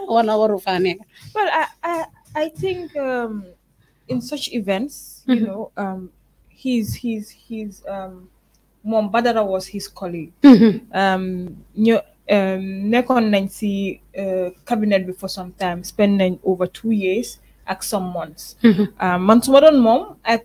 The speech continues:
Speaker 2: I, I, I would have, uh, I would also be, be, be there in attendance,
Speaker 1: Mm-hmm.
Speaker 2: you know. Um,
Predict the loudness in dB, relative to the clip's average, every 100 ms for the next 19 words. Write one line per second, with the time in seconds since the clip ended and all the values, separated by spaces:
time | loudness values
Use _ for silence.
0 | _ -4 -2 -2 -4 -6 -10 _ -6 -4
1 | -4 -8 -12 -14 -20 _ _ _ -6 -4
2 | -2 -2 -2 -2 -2 0 0 -2 -6 -6
3 | -4 -4 -4 -8 -8 -6 -2 -2 -4 -10
4 | -2 -2 -2 0 8 10 10 6 0 -8
5 | -12 -20 -8 0 0 0 -8